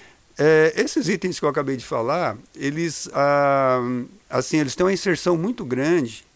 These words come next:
é, nas exportações, né?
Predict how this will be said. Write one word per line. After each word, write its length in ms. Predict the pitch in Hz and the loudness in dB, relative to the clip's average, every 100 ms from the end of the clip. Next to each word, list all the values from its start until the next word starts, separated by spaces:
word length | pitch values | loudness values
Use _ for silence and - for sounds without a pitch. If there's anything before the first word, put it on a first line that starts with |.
| - | -8
é, 560 | 131 135 135 135 135 131 | 0 2 4 4 2 2
nas 300 | 131 151 185 | 2 0 0
exportações, 880 | 175 175 165 139 - 101 104 - - _ _ _ _ - | -2 -2 -2 -4 -6 -8 -10 -14 -20 _ _ _ _ -14
né? 300 | 95 101 | -10 -10